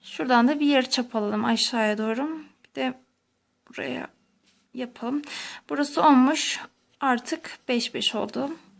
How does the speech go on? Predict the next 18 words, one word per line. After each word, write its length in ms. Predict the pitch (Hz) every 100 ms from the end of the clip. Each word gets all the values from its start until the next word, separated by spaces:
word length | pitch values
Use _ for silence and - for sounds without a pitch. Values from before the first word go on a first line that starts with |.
| _ - - - - _ 285
Burası 260 | 294 285
beş, 200 | 311 311 -
altı 340 | 285 302 302
olduğuna 260 | 320 262 285
göre 260 | 302 349 349
burada 260 | 285 220
da 80 | 233
altı, 320 | 233 220 - _ 269
burası 320 | 285 - 240
da 140 | 240
altı 300 | 220 220 254
olur. 340 | 277 381 - - _ _ _ _ _
Burası 320 | 285 311 - 320
yarıçaptı 580 | 330 330 254 233 220
zaten. 500 | 214 214 214 302 170 - - -
R 300 | - 269 233
eşittir 680 | 208 - - - 311 294 - - -
altı. 440 | 262 220 - -